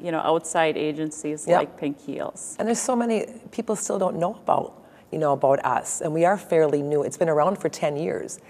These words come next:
Speaker 2: Um, Dave Grable started it in Arizona. He's a retired, um, firefighter,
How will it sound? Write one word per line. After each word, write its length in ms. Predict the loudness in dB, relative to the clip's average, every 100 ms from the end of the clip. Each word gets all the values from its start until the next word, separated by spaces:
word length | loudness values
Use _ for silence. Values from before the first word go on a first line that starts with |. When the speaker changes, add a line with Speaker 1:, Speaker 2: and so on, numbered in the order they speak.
| -20 -20 -6
Speaker 2:
Um, 300 | 0 2 0
Dave 220 | 2 4 4
Grable 440 | 6 8 8 6
started 440 | 2 2 4 4 4
it 220 | 0 0
in 120 | -2
Arizona. 540 | 0 0 0 0 0
He's 180 | -4 -6
a 60 | -6
retired, 480 | -6 -2 0 0 -2
um, 320 | -4 -4 -4
firefighter, 680 | -2 0 0 2 4 2